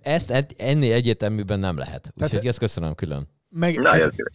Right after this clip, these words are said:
Speaker 2: tehát mi megbírtuk jegyezni, úgyhogy, ö, gyakorlatilag, ö, így egy kicsit tényleg könnyebb lesz talán mindenkinek.
Speaker 3: <laughs>
Speaker 1: Oké, közben itt
Speaker 3: Remélem.
Speaker 1: nézem a, a szegedi csillagvizsgáló pont hu-nak a, itt lesz nálad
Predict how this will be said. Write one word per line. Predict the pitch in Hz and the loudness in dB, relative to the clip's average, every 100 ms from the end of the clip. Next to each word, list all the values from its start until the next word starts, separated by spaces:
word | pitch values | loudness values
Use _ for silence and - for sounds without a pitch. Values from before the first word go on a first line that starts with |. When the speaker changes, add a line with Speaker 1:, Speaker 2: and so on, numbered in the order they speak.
| - | -2
Speaker 2:
tehát | 151 | 0
mi | 190 233 | 4 4
megbírtuk | 175 139 135 135 131 143 | 4 2 0 2 0 -2
jegyezni, | 131 151 143 170 | -2 0 2 2
úgyhogy, | 151 - 143 139 139 | 0 2 0 2 -2
ö, | 135 143 139 131 | -4 -4 -4 -4
gyakorlatilag, | 147 139 135 131 139 131 131 | -4 -2 -2 -2 -4 -4 -4
ö, | 131 127 135 131 127 - - - - _ _ 190 - - | -8 -8 -8 -8 -10 -20 -20 -20 -20 _ _ -20 -20 -16
így | 135 | -6
egy | 143 | -4
kicsit | - 143 135 | -2 -2 0
tényleg | 143 120 | -2 -4
könnyebb | - 113 107 | -6 -6 -6
lesz | - | -8
talán | - 107 98 | -8 -10 -8
mindenkinek. | 101 101 101 101 101 - | -10 -12 -14 -16 -18 -14
Speaker 3:
<laughs> | 123 135 110 - _ _ _ _ - | -6 -4 -4 -8 _ _ _ _ -8
Speaker 1:
Oké, | 127 160 | -2 0
közben | 131 131 123 | 2 2 4
itt | 110 | 6
Speaker 3:
Remélem. | 98 175 | 6 6
Speaker 1:
nézem | 175 | 4
a, | 123 113 113 113 | 2 2 2 0
a | |
szegedi | 110 160 143 | 2 -2 -2
csillagvizsgáló | 110 143 117 101 104 98 | -4 0 0 0 -2 -2
pont | 95 98 | -2 -6
hu-nak | - 113 92 - | -6 -4 -4 -2
a, | 90 85 85 85 - _ - | -2 -2 -2 -4 -10 _ -20
itt | 90 _ - 98 | -20 _ -20 -6
lesz | 127 170 - - - 107 78 65 85 87 107 | -2 -2 -4 -14 -12 -12 -14 -18 -20 -12 -4
nálad | 98 101 | -2 -2